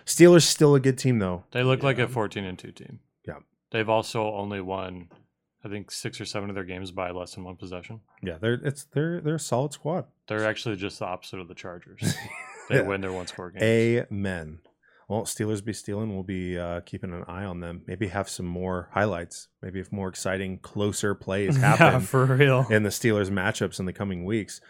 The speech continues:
Speaker 1: Uh, okay, N F C North?
Speaker 2: The N F C s-,
Speaker 3: N-, uh,
Speaker 2: mm.
Speaker 3: nothing, buddy.
Speaker 1: Nada.
Speaker 3: Nothing from the
Speaker 1: <laughs> Absolutely
Speaker 3: North.
Speaker 1: nothing. No dubs.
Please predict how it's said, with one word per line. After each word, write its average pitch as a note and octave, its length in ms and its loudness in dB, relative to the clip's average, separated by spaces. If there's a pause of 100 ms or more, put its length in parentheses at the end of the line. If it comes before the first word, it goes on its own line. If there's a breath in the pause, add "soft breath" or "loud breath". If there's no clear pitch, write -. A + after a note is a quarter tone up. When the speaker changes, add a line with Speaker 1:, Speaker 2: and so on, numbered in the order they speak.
(240 soft breath)
Speaker 1:
Uh, A#2 140 6
okay, A#2+ 340 8 (160)
N B2+ 120 6
F B2+ 40 4
C C#3+ 140 4
North? C3+ 280 6 (880)
Speaker 2:
The G#2+ 100 -14
N G2 100 -10
F F#2+ 100 -14
C - 140 -18
s-, - 560 -20 (140)
Speaker 3:
N-, A2+ 200 -6
uh, C#3 60 2
Speaker 2:
mm. G#2 300 -8 (260)
Speaker 3:
nothing, A#2 560 -4
buddy. A#2 380 -2
Speaker 1:
Nada. D#2 420 -6 (320)
Speaker 3:
Nothing G#2+ 480 -8
from A#2+ 160 -8
the A2 60 2
Speaker 1:
<laughs> G2 80 0
Absolutely A#2+ 340 4
Speaker 3:
North. G2 260 0
Speaker 1:
nothing. F2 140 -8
No F#2+ 100 -4
dubs. G2 480 -4